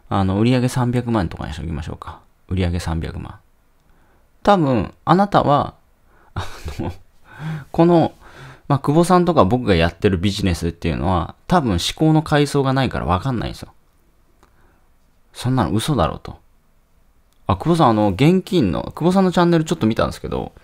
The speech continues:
あの、札束三百万の、あのやつ、再生回ってましたね。<laughs> わかりやすい。なんともわかりやすい、この露骨な、この三百万の札束出し、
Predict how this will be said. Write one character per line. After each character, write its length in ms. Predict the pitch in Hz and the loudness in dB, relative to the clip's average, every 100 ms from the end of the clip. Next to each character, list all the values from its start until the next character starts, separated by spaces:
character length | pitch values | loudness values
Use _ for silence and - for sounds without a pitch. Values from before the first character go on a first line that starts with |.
| _ _ _ | _ _ _
あ 100 | 98 | -2
の、 100 | 87 | -2
札 260 | - 117 - | -4 -6 -2
束 200 | 143 139 | -2 0
三 180 | 143 | 0
百 180 | 135 135 | 0 0
万 220 | 139 135 | 0 0
の、 260 | 78 73 - - - - _ - | 0 -2 -6 -14 -20 -20 _ -6
あ 100 | 82 | -2
の 100 | 80 | -2
や 60 | |
つ、 400 | 80 85 62 - - - | -2 -4 -4 -8 -18 -18
再 200 | - 113 | -4 -2
生 180 | 113 104 | 0 0
回 180 | 101 101 | 0 -2
っ 60 | |
て 80 | - | -2
ま 100 | 104 | -4
し 60 | - | -4
た 100 | - | -6
ね。 200 | - - - - - - | -8 -10 -20 -18 -18 -18
<laughs> 440 | - - - - | -20 -20 -20 -14
わ 160 | - 90 | -4 -4
か 180 | - 156 | -2 -4
り 120 | 170 | -2
や 120 | 180 | -4
す 280 | - - - | -4 -8 -8
い。 20 | 247 240 - - - - - _ - - - - - - - - | -8 -10 -12 -16 -20 -20 -20 _ -20 -18 -16 -16 -16 -20 -14 2
な 240 | 120 202 | 6 8
ん 120 | 262 339 | 8 6
と 180 | - | 4
も 180 | 202 180 | 6 6
わ 100 | 147 | 6
か 160 | - 165 | 4 0
り 80 | 165 | 2
や 120 | 170 | 2
す 180 | - 165 | 2 2
い、 100 | - | 2
こ 140 | 139 | 4
の 160 | 139 117 | 4 6
露 100 | 120 | 4
骨 320 | 143 143 143 | 4 2 2
な、 320 | 131 127 - - - _ | 2 2 -4 -18 -20 _
こ 140 | - | 0
の 80 | 120 - - - - 170 | 0 -2 -8 -14 -20 -14
三 340 | - - 139 | -6 -2 0
百 240 | 151 156 156 | 0 0 2
万 240 | 151 113 | 2 2
の 60 | 92 | 0
札 260 | 98 85 | -2 -2
束 240 | - 101 95 | -2 0 2
出 140 | 104 | 2
し、 140 | - | -2